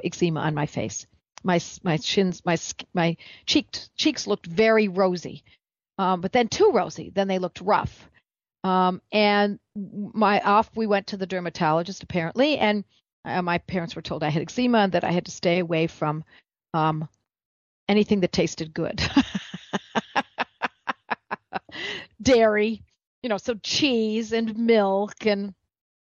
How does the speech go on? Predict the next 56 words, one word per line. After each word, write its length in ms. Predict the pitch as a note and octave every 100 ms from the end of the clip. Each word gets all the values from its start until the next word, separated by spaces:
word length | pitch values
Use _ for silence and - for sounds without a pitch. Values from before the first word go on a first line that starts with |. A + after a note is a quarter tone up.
| - -
orange 460 | B3+ A#3+ A3 - -
juice 600 | A3 A3+ G3+ G#3 - G#3+
and 260 | G3 F#3 - - - - _
chocolate. 600 | - G#3+ F#3+ F#3 - F#3
Of 60 | F3
course, 180 | F3+ F3
I 20 |
wasn't 240 | D#3 D#3+
having 140 | E3+ -
chocolate 420 | E3+ D3+ - E3
at 100 | -
that 220 | F3+ D#3+
age. 240 | D#3 -
I 60 | -
was 120 | D#3
too 120 | - E3+
young. 260 | F#3+ E3+
But 180 | A3+ G#3
nonetheless, 480 | B3+ C4 A3 A3 G3 - - -
um, 160 | - G#3
all 220 | - A3+
of 80 | A3+
those 180 | G3+ G#3
kinds 280 | - G#3 F#3
of 60 |
things 260 | - G3 F#3
could 180 | - F#3
not 180 | F3+ F3
be 100 | E3+
included 360 | - F3 E3
in 60 | D#3+
my 100 | E3+
diet. 380 | B3 C#4 A3+ - - - -
And 200 | A#3+ A#3+
s-, 160 | - -
and 140 | A3+ A3
I 40 |
couldn't 300 | - A3+ G#3+
wear 180 | G#3 A3
wool, 720 | F#3+ G3 G#3 F#3 F3+ F#3 F#3+
and 100 | F#3
I 60 | F#3
couldn't 280 | - G#3
have 240 | G3+ G#3+ G3+ _
feathers 680 | G#3+ F#3 E3+ E3 F3 E3+ -
around 280 | E3+ E3 E3+
me. 100 | E3+
Could, 240 | F3 F3 -
you 120 | F3+ E3
know, 140 | D#3
so, 100 | - - E3+
so 180 | -
I 40 | E3
couldn't 240 | - F#3
have 180 | F3+
a, 80 | F3